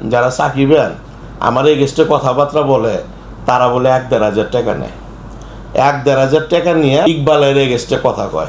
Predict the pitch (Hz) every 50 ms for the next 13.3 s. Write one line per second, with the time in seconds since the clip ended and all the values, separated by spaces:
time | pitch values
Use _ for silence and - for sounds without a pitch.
0 | - - - 110 - - - 135 120 117 117 120 - - - 139 143 151 160 175
1 | 180 175 - - 160 151 147 143 - 135 127 - - 135 123 104 95 - 85 -
2 | - - 127 139 - - 147 147 147 143 135 131 151 165 170 170 165 160 165 160
3 | 170 151 160 151 139 156 151 151 160 165 170 165 170 156 135 131 139 143 147 156
4 | 160 180 175 - 196 175 180 180 175 180 165 139 135 147 156 170 170 160 131 107
5 | 95 - - 156 156 170 180 175 196 190 180 180 170 165 156 156 - 165 170 156
6 | - 151 143 135 131 117 - 139 113 - 139 143 156 151 147 147 143 165 156 147
7 | 160 147 151 156 147 - 170 156 139 151 - - 156 151 143 - 147 139 135 120
8 | - - 127 110 110 123 147 151 156 147 123 131 131 - 120 110 117 - - 135
9 | 120 - - - 107 113 110 - - 101 - - 85 - - 71 - - - -
10 | 131 131 123 113 143 185 202 202 196 185 165 156 160 139 - 165 175 165 - -
11 | 165 143 - - 139 139 143 143 147 135 123 139 135 135 - 139 135 135 - 160
12 | 160 156 - 160 123 104 101 85 78 - 139 143 139 147 151 147 151 147 131 127
13 | 151 151 147 120 98 -